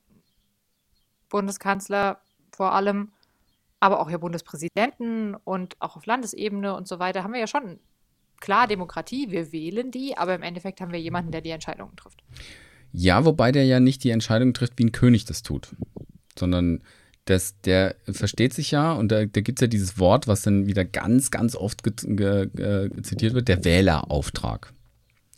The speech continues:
Speaker 2: Ja, wir wählen ja durch unsere Stimmen und geben dann einen Auftrag, nämlich mach doch das und das, was im Parteiprogramm steht, meinetwegen, ähm,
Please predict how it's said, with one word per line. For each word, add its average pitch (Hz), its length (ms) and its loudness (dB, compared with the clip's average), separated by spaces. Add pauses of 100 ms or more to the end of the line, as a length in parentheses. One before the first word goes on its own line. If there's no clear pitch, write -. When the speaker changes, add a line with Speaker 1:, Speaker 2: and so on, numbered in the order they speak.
Speaker 2:
Ja, 90 280 -4 (720)
wir 98 400 2
wählen 107 380 8
ja 104 260 2 (440)
durch 107 280 2
unsere 104 200 0
Stimmen 156 520 2
und 113 200 2
geben 117 240 6
dann 110 180 4
einen 92 160 2
Auftrag, 123 500 2
nämlich 101 600 4 (1120)
mach 98 180 4
doch 92 140 4
das 113 220 4
und 135 100 4
das, 120 320 2
was 98 160 0
im 95 120 2
Parteiprogramm 98 640 0
steht, 90 520 0 (460)
meinetwegen, 85 840 0
ähm, 78 420 -2